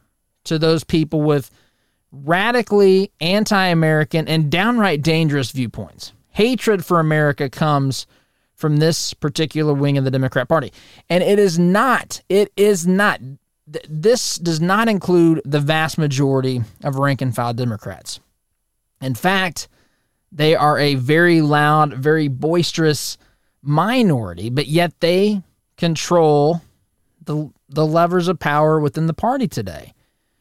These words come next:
So think, think, uh, Cori Bush, think A O C, think Rashida Tlaib, think those folks, the squad,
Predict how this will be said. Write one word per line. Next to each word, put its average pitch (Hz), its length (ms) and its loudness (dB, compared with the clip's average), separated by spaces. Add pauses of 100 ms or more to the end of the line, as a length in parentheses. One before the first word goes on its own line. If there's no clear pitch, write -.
(680)
So 175 440 0
think, 247 420 0 (880)
think, 240 240 0 (180)
uh, 175 560 2 (560)
Cori 185 440 4
Bush, 160 600 2
think - 600 -6 (280)
A 170 220 2
O 160 180 2
C, 147 680 0 (120)
think 175 640 -4 (120)
Rashida 156 800 0 (520)
Tlaib, 143 720 0 (460)
think 196 240 -2
those 156 380 2
folks, 113 300 -10
the 139 120 -8
squad, 156 800 0